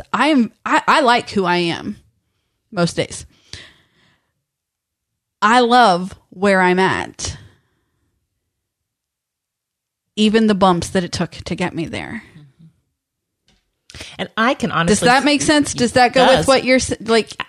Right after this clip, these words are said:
Speaker 1: You
Speaker 2: Yes.
Speaker 1: don't want to give credit to the sin and, and the negative decisions that were, were made. Some of them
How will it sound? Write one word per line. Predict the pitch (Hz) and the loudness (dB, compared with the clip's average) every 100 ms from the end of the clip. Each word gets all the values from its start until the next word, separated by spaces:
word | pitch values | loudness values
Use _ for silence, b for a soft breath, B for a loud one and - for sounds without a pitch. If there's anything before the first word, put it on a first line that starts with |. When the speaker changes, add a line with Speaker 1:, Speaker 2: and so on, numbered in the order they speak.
| - | -8
Speaker 1:
You | 196 | 0
Speaker 2:
Yes. | 247 277 | 2 4
Speaker 1:
don't | 311 | 4
want | 269 262 | 4 2
to | 254 | 0
give | 226 233 | -2 -4
credit | - 247 226 - | 0 0 0 0
to | 226 | -2
the | 202 | 0
sin | - 262 254 208 202 208 B B - | -2 0 0 2 0 -4 B B -6
and, | 214 208 196 190 - | -2 0 0 -2 -4
and | 214 196 | 0 0
the | 202 | 2
negative | 226 233 220 | 0 0 -2
decisions | 208 202 208 196 190 185 | -2 0 0 0 -2 -2
that | 185 190 - - _ _ - | 0 0 0 -8 _ _ -20
were, | 190 185 196 185 185 196 _ _ _ | -18 -4 0 0 0 -4 _ _ _
were | 196 190 | -8 -4
made. | 185 131 156 - _ _ _ | -4 -4 -8 -12 _ _ _
Some | - - 214 | -10 -2 0
of | 233 202 | 0 0
them | 196 190 185 196 | 0 0 0 -6